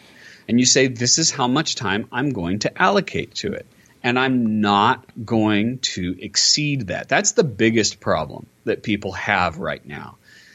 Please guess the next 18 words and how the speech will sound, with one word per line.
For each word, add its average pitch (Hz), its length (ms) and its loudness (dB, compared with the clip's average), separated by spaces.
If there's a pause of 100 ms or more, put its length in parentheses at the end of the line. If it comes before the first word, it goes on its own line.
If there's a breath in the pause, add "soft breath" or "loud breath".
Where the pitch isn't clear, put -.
(180 soft breath)
They 113 300 4
set 151 500 4
expectations 127 760 -2
for - 140 -8
themselves. 101 640 0
We 110 60 -8
talked 135 280 0
about 117 180 4
expectations 110 580 0
for 90 160 -4
others, 185 280 2
but - 120 -8
they 110 80 0
also 202 300 4
set 139 240 6
expectations 120 720 0
for - 80 -4
themselves, 139 760 2